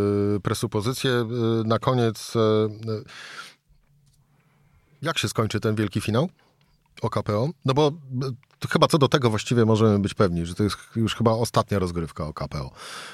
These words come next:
Kolejnej, e, przed jesiennymi wyborami raczej już nie będzie.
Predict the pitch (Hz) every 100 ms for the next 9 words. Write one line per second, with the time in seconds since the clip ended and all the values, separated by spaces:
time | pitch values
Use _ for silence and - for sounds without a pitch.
0 | - - 131 135 123 120 160 - 117 110
1 | 110 92 - 113 110 - 107 107 107 98
2 | 98 101 101 101 - 123 - 113 104 98
3 | 82 67 - -